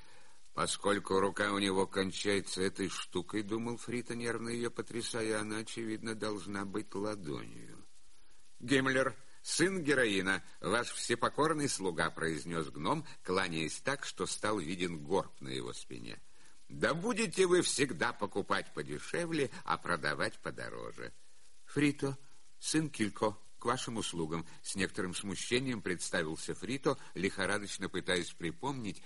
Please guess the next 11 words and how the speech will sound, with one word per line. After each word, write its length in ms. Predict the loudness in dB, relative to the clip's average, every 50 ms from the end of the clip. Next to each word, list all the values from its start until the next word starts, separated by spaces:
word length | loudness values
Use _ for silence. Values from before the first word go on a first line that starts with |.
| -12 -12 -6
как 280 | -2 -2 -2 -2 -4 -6
велит 500 | -8 -6 -4 -4 -4 -4 -4 -4 -4 -4
отвечать 640 | -6 -4 -4 -6 -6 -4 -4 -2 0 -2 -2 -2 -8 -12 -10 -8
обычай. 720 | -6 -4 -4 -2 -2 -2 -2 -4 -6 -8 -8 -8 -10 -12 -12 -12 -12 -12 -12 -12 -12 -12 -12 -12 -12 -12 -12 -12 -12 -12 -12 -12 -12 -12 -12 -2 2
«Так 260 | 4 4 4 4 6
вы, 160 | 6 6 6
стало 360 | 6 6 4 4 6 6 4
быть, 340 | 6 6 4 2 2 -4 2
тот 200 | 4 4 4 4
самый 520 | 0 0 2 2 2 2 2 2 2 2 2
хоббот, 680 | 0 0 2 4 4 4 4 4 2 2 2 -2 -8